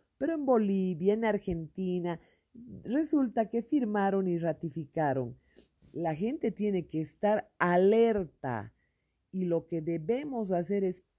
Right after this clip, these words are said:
presionar a los parlamentarios, generar marchas, una desobediencia civil.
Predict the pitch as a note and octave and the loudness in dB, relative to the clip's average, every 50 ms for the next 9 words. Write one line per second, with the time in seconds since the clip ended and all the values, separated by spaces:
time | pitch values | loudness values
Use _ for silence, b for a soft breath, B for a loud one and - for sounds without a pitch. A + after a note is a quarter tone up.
0 | _ _ A#3 B3 B3+ B3 B3+ A#3+ B3 - - G#3+ G#3+ A3 G#3+ G#3 G#3 G#3 G#3+ A3+ | _ _ 4 4 6 4 4 2 0 -4 -4 -2 0 0 0 0 -2 -4 -4 -4
1 | B3 A#3+ A#3 A3 F#3+ E3 D3+ C#3 A#2 A2+ - _ _ _ _ _ _ _ _ _ | -2 0 0 0 0 -2 -4 -6 -10 -12 -16 _ _ _ _ _ _ _ _ _
2 | _ - F3 F#3 F#3 G#3 A3+ B3 B3+ B3 A#3+ - - - F#3+ F#3+ F#3 F#3 F3+ F3 | _ -4 -2 0 2 2 2 2 0 0 -2 -4 -6 -4 -4 -2 0 0 -2 -2
3 | F3+ F#3 F3+ F3+ F3+ F3 - - G#3+ G#3+ G#3+ G#3 G3 F3+ D#3 C#3 B2+ C3 C3+ b | -2 -4 -4 -4 -6 -8 -6 -4 -2 0 0 0 0 0 0 0 -2 -2 -4 b
4 | b b b b b b b b _ _ _ _ _ _ _ - - _ _ - | b b b b b b b b _ _ _ _ _ _ _ -20 -20 _ _ -10
5 | - - A3 A3 A3 A#3 A#3+ A#3+ A#3+ A#3+ A#3+ A#3 G#3 G#3 A3 A3+ A#3 A3+ G#3+ A3 | -2 2 2 2 4 2 2 2 2 2 2 0 0 -2 -2 -2 0 -2 -2 -2
6 | - E3 D3 D3 - b b b b b _ - C4 C4+ C4+ C4 B3+ A#3 G3+ F3+ | -2 -4 -4 -4 -4 b b b b b _ -2 0 0 2 2 2 2 4 6
7 | G#3+ G3+ G3+ - G3 F#3+ F3 G3 G3 F3+ G#3+ A3+ A#3+ B3 B3 A#3+ - G#3 G3+ F#3 | 6 4 4 2 0 2 2 2 2 2 2 0 -2 -2 -4 -4 -2 0 0 0
8 | F3 - G3+ G3 F3 G3 A#3 B3 A#3+ A3+ F#3 C3 - | 0 0 -4 -4 -4 -2 -2 -2 0 0 -2 -2 -4